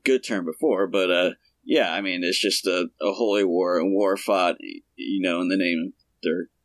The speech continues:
god to, to extend, you know, what they think is righteous, which obviously, as a viewer, we're like, "Oh, that's,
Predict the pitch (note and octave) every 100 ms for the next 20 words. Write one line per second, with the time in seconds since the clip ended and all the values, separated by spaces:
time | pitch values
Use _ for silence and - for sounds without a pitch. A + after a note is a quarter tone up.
0 | - - F2+ F2+ F2 - G2+ E2 C2 -
1 | - F#2+ E2 - - G2 F2+ E2+ F2 -
2 | _ _ - G#2 F2 F2+ F#2 F#2 - D#2+
3 | D2 C#2 G#2+ A#2+ - F2+ - F2+ - G2
4 | F#2+ E2+ - F#2 F2+ F2 - - - -
5 | E2+ D#2+ D#2 G#2 G2 D#2+ D#2+ C#2 C2 E2+
6 | F2 C2 C2 B1+ - - -